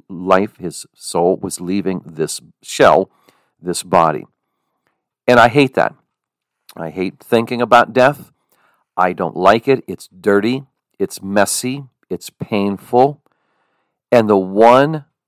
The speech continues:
joy that I can find in digging through all of this is in knowing that Robert is in heaven,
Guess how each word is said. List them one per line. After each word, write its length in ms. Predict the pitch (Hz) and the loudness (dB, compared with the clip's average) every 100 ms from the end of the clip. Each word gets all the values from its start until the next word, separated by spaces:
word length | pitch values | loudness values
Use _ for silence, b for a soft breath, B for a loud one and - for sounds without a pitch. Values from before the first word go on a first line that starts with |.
| _ 98 - | _ -20 -14
joy 720 | - 127 131 139 143 147 139 | 4 6 10 8 8 4 -2
that 260 | 95 101 - | -2 -2 2
I 160 | 101 | 2
can 200 | 104 113 | 0 -8
find 540 | 101 - 110 92 85 78 | -12 -2 0 0 -2 -8
in 220 | 95 85 | -12 -12
digging 380 | 80 101 95 98 | -6 -6 -6 -10
through 380 | - - 90 - | -12 -12 -10 -8
all 260 | 85 87 104 | 0 2 2
of 120 | 101 | -2
this 300 | 90 57 - _ _ _ _ _ | -8 -10 -12 _ _ _ _ _
is 260 | 123 110 - | 0 0 0
in 340 | 107 98 101 | -2 -2 -2
knowing 580 | 110 151 180 131 65 - _ _ | 4 6 6 4 -2 -12 _ _
that 280 | 117 92 90 92 | _ -2 -2 -2
Robert 440 | 92 90 90 92 | 2 2 2 -2
is 240 | 95 87 98 | -6 -8 -8
in 160 | 87 | -10
heaven, 420 | 80 95 78 87 | -8 -6 -4 -4